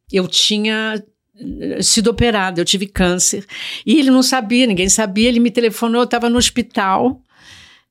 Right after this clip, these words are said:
e ele falou, "Cadê você? Onde você tá? Que a gente não se fala há tempo, va-, vamos fazer um musical, vamos estrear em março, não sei o quê." Aí eu falei pra ele, "Querido, tô fora." Imagina, eu tava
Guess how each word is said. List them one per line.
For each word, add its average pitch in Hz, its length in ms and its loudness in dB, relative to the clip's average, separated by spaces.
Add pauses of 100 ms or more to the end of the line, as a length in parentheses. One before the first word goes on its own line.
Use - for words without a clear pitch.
(120)
e 226 540 -2
ele 214 120 2
falou, 233 460 0 (960)
"Cadê 262 320 0
você? 311 420 2
Onde 359 140 2
você 277 100 0
tá? 294 260 -2
Que 285 80 -6
a - 20 -2
gente 240 140 -4
não 262 60 0
se 254 140 -2
fala 262 240 0
há 262 40 0
tempo, 262 300 -4
va-, 254 220 -4
vamos 262 220 -2
fazer 262 240 -2
um 269 40 -2
musical, 262 540 -4
vamos 254 200 -4
estrear 247 460 0
em 240 80 -6
março, 240 460 -4
não 247 60 -14
sei 240 180 -6
o - 20 -14
quê." - 80 -8
Aí 262 220 -2
eu 277 140 0
falei 277 320 -6
pra 302 280 -4
ele, 202 300 -4 (640)
"Querido, 170 640 -2 (120)
tô 185 120 -6
fora." 180 800 0
Imagina, 160 480 -6
eu 147 60 -6
tava 160 520 -6